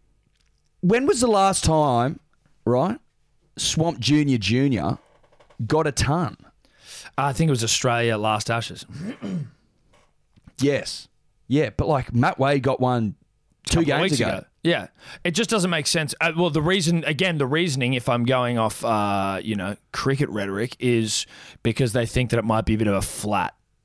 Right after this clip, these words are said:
Speaker 2: track and we might need
Speaker 1: And they
Speaker 2: another
Speaker 1: want another
Speaker 2: bowler.
Speaker 1: bowler.
Speaker 2: Yeah.
Speaker 1: Okay. Well, if that's the case, I understand.
Speaker 2: But do you weaken your batting, which is already weak? To, or do you go, "All right, sack up, bowlers. You're gonna have to bend your backs." We got a shitload of
Speaker 1: No,
Speaker 2: bowlers.
Speaker 1: no, I think, I
Speaker 2: I'm
Speaker 1: think,
Speaker 2: happy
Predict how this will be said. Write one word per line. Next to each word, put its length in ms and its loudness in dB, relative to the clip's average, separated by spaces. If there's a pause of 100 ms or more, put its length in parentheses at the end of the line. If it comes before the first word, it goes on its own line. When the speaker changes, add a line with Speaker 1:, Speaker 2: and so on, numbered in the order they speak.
(140)
Speaker 2:
track 560 -2
and 140 -4
we 100 0
might 300 0
need 120 -2
Speaker 1:
And 100 0
they 60 2
Speaker 2:
another 180 2
Speaker 1:
want 160 2
another 400 2
Speaker 2:
bowler. 600 2
Speaker 1:
bowler. 120 2
Speaker 2:
Yeah. 60 -4
Speaker 1:
Okay. 260 0 (180)
Well, 120 4
if 120 -2
that's 280 0
the 80 0
case, 420 0
I 200 4
understand. 640 0
Speaker 2:
But 120 0
do 100 2
you 140 4
weaken 400 2
your 80 2
batting, 340 0
which 160 0
is 80 0
already 220 2
weak? 420 -2 (640)
To, 240 2
or 180 0
do 40 0
you 100 0
go, 280 2
"All 80 2
right, 220 2
sack 420 -2
up, 220 -2
bowlers. 440 0
You're 80 0
gonna 160 -2
have 180 -4
to 120 0
bend 420 -4
your 60 -4
backs." 380 -2
We 80 2
got 80 2
a 20 0
shitload 440 0
of 80 2
Speaker 1:
No, 120 2
Speaker 2:
bowlers. 180 2
Speaker 1:
no, 140 2
I 80 4
think, 260 -4
I 60 0
Speaker 2:
I'm 60 0
Speaker 1:
think, 160 0
Speaker 2:
happy 20 0